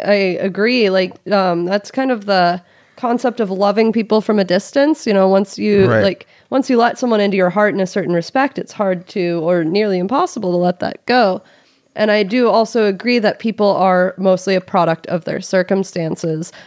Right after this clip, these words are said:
Speaker 1: Um, depending on what situation you're in in life, you do different things just to survive, and it's
Speaker 2: Mm-hmm.
Speaker 1: not necessarily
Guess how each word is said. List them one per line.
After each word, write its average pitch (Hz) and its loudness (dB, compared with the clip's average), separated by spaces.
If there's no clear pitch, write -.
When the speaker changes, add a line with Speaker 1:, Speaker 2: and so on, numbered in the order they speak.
Speaker 1:
Um, 156 -2
depending 202 0
on 190 2
what 190 -2
situation 185 -4
you're 170 -4
in 233 -2
in 285 0
life, 175 0
you 190 -6
do 208 -4
different 190 -2
things 180 -2
just - -6
to 180 -6
survive, 196 0
and 175 -2
it's 120 -2
Speaker 2:
Mm-hmm. 190 0
Speaker 1:
not 180 0
necessarily 175 -2